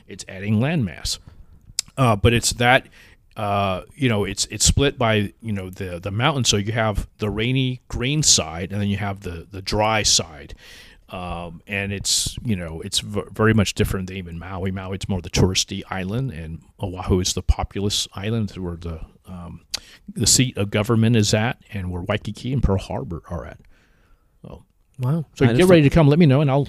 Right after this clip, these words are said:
Speaker 1: I'll
Speaker 3: Yeah.
Speaker 1: chat you up. And
Speaker 3: I just,
Speaker 2: Yeah.
Speaker 3: I wanna go hang out with the others. Do you know where the others are located?
Speaker 2: I know. I was gonna say, I
Speaker 1: Yeah,
Speaker 2: just
Speaker 1: so I was actually on the beach. So that is on Turtle Bay, which is on the north side of Oahu. And so I started watching The Lost late. Like, I didn't,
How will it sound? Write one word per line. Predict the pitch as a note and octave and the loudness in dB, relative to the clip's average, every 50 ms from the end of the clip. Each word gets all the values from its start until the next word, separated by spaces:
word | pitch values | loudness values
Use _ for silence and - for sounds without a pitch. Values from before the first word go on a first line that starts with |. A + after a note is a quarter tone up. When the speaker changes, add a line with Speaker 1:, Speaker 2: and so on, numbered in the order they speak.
| - - | -2 0
Speaker 1:
I'll | A2+ - | 0 2
Speaker 3:
Yeah. | F#2+ | 2
Speaker 1:
chat | F#2+ - D3+ - - - | 2 0 -2 -2 0 0
you | A#2 A#2 | 0 0
up. | - - - | 0 -2 -4
And | - G2 G2+ | -6 -4 -2
Speaker 3:
I | C3+ D#3 F3+ | 0 0 2
just, | F#3+ A#2 | 2 2
Speaker 2:
Yeah. | A2+ B2+ D3+ - | 4 4 6 6
Speaker 3:
I | - | 6
wanna | D3+ D3+ C#3 | 6 4 4
go | B2 A#2 | 2 2
hang | G#2 A2+ G#2+ G2+ | 2 2 2 2
out | G2 F2 | 2 2
with | G2 F2 - | 0 2 2
the | - - | 0 2
others. | - F2 D#2 - - - - | 2 2 2 0 -2 -2 -2
Do | - G#2 | -2 0
you | G2+ | 2
know | A#2+ B2+ | 2 2
where | B2+ A2 | 4 2
the | - - - | 2 2 2
others | F#2 - G#2+ G2+ F#2+ - | 2 2 2 0 2 0
are | G2+ G2+ | 0 2
located? | F#2 F#2 G2 - B2+ C3+ | 2 0 0 2 2 4
Speaker 2:
I | |
know. | C#3 D3 D#3+ D3 | 6 6 6 8
I | A#2+ A#2+ | 8 6
was | C3 C3 | 6 6
gonna | C#3+ C3+ | 4 6
say, | E3+ G#3+ | 8 10
I | D4 | 10
Speaker 1:
Yeah, | C#4 | 10
Speaker 2:
just | E3 - - - | 10 10 10 10
Speaker 1:
so | F3+ F3 E3 | 10 10 12
I | D#3 F3+ | 12 12
was | G#3+ G3 E3 | 12 12 10
actually | G3+ G#3 - - F3+ B2 | 8 6 6 4 4 6
on | D#3+ F#3 F#3+ | 6 6 6
the | F3 D#3+ | 6 8
beach. | C3+ G3+ A#3+ C#3 G2 - - - - - - - - | 6 4 2 4 0 0 2 2 0 -2 -6 -12 -4
So | - - D#3+ D3 | 4 6 6 6
that | C3 C#3+ D3+ F#3 G#3 | 6 6 4 6 8
is | F#3 D#3+ C3+ - | 8 8 8 6
on | C3+ C3+ B2+ B2 A2+ | 4 2 2 2 0
Turtle | - - - - F3 E3+ D#3+ C#3+ B2+ | 2 0 4 4 6 8 8 6 8
Bay, | A#2 C3 C3+ C#3+ B2+ F#2+ D#2+ E2+ G#2 C3 C3+ | 6 4 4 6 4 2 0 -4 -4 -4 0
which | B2+ A#2+ - A#2+ | 0 0 2 2
is | A#2 | 2
on | A2 A2 A2 | 4 4 6
the | G#2+ | 8
north | A2+ B2+ C#3 C3 | 8 8 8 8
side | - - B2 G2+ G2+ G2+ A2 G#2 | 8 6 4 4 4 0 0 0
of | - G#2+ G#2 | 0 -2 0
Oahu. | G2 G2+ F#2+ G2 A2 B2 B2 A2+ A2+ F#2 E2+ F2+ - | 0 -2 -2 2 4 4 6 6 4 2 0 -6 -6
And | - G#2+ A2 G#2 | -6 -4 -2 0
so | - B2 G#2+ G#2+ | 2 4 4 4
I | G2 B2 | 4 4
started | C3+ - G#3+ E3+ B2+ | 4 6 6 6 8
watching | A#2+ B2 B2 - - B2 A2 A2 G#2+ G2 | 8 6 6 6 4 2 2 2 0 -2
The | - G#2 | -4 -4
Lost | G2+ G2+ G#2 A2+ A#2 A2+ - - - A2 | -2 2 4 4 6 6 4 0 -2 -10
late. | G#2+ G#2 G#2 G2 F2+ - - - | -12 -10 -10 -10 -10 -12 -16 -12
Like, | - G2+ F#2+ | -12 -10 -6
I | A#2+ C3 | -6 -6
didn't, | B2 A#2+ A#2+ B2 A#2 G#2+ | -6 -6 -8 -6 -6 -6